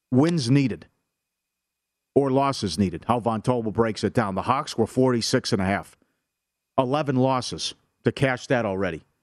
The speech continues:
with their win total. They've been a major disappointment. The Celtics, too. Forty-six and a half. Fourteen losses needed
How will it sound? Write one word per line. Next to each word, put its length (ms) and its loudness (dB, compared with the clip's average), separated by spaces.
with 140 2
their 140 2
win 220 2
total. 240 -2
They've 160 2
been 120 0
a 40 -4
major 380 2
disappointment. 760 -4
The 60 2
Celtics, 600 -2
too. 240 2
Forty-six 580 0
and 100 0
a 40 -4
half. 320 -4
Fourteen 440 2
losses 440 0
needed 320 0